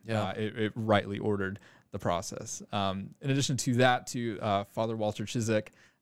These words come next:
Speaker 2: uh, he was a Jesuit priest. He says there's three criteria, uh, you know, that he followed when discerning things. Um, the first thing you need to ask yourself, like,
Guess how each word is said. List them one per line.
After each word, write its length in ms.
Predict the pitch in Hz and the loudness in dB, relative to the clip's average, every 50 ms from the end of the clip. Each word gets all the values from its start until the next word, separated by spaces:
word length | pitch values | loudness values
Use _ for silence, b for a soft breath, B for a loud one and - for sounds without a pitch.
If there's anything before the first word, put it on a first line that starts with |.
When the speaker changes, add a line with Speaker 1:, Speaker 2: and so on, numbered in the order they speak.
| - | -8
Speaker 2:
uh, 260 | - 101 98 95 95 | -4 -2 0 0 0
he 120 | 95 107 107 | 0 -2 -2
was 100 | 101 101 | -2 -4
a 60 | 101 | -4
Jesuit 420 | 95 107 107 107 104 104 107 104 - | 0 2 2 2 2 2 -2 -2 -4
priest. 320 | - 110 101 101 98 - - | -4 -2 -2 -2 -4 -4 -6
He 300 | 110 107 104 101 101 98 | -4 -2 -2 -2 -2 -4
says 260 | - - 107 101 90 | -4 -2 -2 -2 -2
there's 220 | 107 101 98 - - | -4 -4 -4 -4 -2
three 240 | - 127 127 127 117 | 0 2 2 2 2
criteria, 680 | - 127 110 104 - - 110 104 104 104 101 101 98 101 b b b b b b | 2 2 2 2 0 -2 -2 0 2 2 4 2 2 0 b b b b b b
uh, 60 | - 110 | 0 0
you 140 | 107 120 117 | 2 2 2
know, 100 | 113 107 | 2 2
that 100 | 107 95 | 2 0
he 180 | 107 135 135 117 | -2 -2 -2 0
followed 300 | - 113 107 107 104 104 | 2 2 4 4 2 2
when 140 | 104 101 | 0 -2
discerning 420 | 98 104 - - 110 107 107 101 98 | -2 -2 -2 0 0 0 0 0 -2
things. 340 | - 92 90 95 104 - - - | -2 -4 -4 -4 -6 -8 -8 -6
Um, 300 | - 98 98 101 101 104 b b b b b b b | -2 -2 -2 -2 -4 -6 b b b b b b b
the 60 | 113 | -2
first 240 | - 131 123 117 - | 2 2 2 2 2
thing 120 | 123 113 | 2 2
you 120 | 110 110 107 | 2 2 2
need 100 | 107 107 | 2 0
to 60 | 104 | 0
ask 220 | 92 104 101 - - | 0 -2 -2 -2 -4
yourself, 360 | 107 - 104 101 98 - - | -4 -2 -2 -2 -2 -2 -2
like, 280 | 101 98 98 95 - | 0 0 0 0 -2